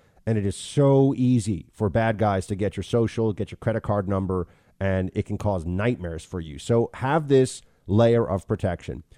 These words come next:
And look, no one can prevent all identity theft or monitor all transactions at all businesses, but you can help protect what's yours with LifeLock by Norton. Join now and save twenty-five percent off your first year by using promo code buck. Call one eight hundred lifelock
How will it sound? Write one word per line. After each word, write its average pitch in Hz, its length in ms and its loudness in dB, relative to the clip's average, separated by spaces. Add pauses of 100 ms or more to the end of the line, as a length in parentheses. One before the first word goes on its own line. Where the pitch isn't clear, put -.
(180)
And 147 100 0
look, 131 100 0
no 156 140 6
one 190 140 4
can 143 160 2
prevent 127 260 4
all 117 160 2
identity 110 380 0
theft 104 280 -2
or 95 60 -4
monitor 104 440 -2
all 113 220 4
transactions 107 800 -2
at 98 60 -2
all 92 160 0
businesses, 98 560 -4 (340)
but 113 140 2
you 120 80 4
can 117 100 0
help 151 300 2
protect 135 340 0
what's 113 180 -2
yours 160 360 2
with 104 100 -2
LifeLock 113 460 0
by 90 120 -2
Norton. 90 440 -4 (280)
Join 175 280 4
now 139 200 4
and 120 120 0
save 104 240 -2
twenty-five 147 600 0
percent 123 240 -2
off 107 200 -2
your 90 100 -6
first 131 340 -4
year 107 200 0
by 90 100 -2
using 92 320 -4
promo - 320 0
code 101 320 0
buck. 87 300 -4 (340)
Call 139 240 4
one 147 220 6
eight 196 100 6
hundred 170 220 4
lifelock 120 460 0